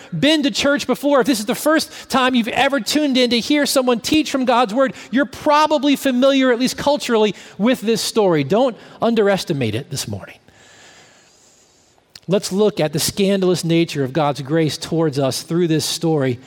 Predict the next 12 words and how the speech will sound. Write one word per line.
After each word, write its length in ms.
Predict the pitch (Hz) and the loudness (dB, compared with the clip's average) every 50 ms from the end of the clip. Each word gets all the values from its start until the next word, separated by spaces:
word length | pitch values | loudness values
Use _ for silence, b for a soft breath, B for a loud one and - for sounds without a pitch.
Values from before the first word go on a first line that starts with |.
| B B B B B | B B B B B
that 140 | 175 160 | -2 0
we 80 | 143 156 | 0 0
have 340 | 143 - 156 147 147 147 139 | 0 0 -2 -2 -2 0 -2
in 160 | 139 135 127 B B B B | -2 -4 -6 B B B B
Luke 260 | - 147 147 156 165 156 | -6 -2 0 0 0 -2
chapter 360 | - - 165 135 139 - 156 143 | -4 -4 -4 -4 -4 -4 -6 -4
nineteen. 560 | 139 135 131 131 135 131 - - 139 120 131 | -2 -2 -2 -2 -4 -6 -8 -6 -6 -4 -4
Let's 140 | 180 - - | -4 -4 -6
start 300 | - - 202 185 185 175 | -4 -2 -2 0 0 0
in 100 | 165 151 | 0 0
verse 240 | 147 139 135 - | -2 -2 -4 -4
one. 240 | - 113 101 87 - | -6 -8 -10 -10 -12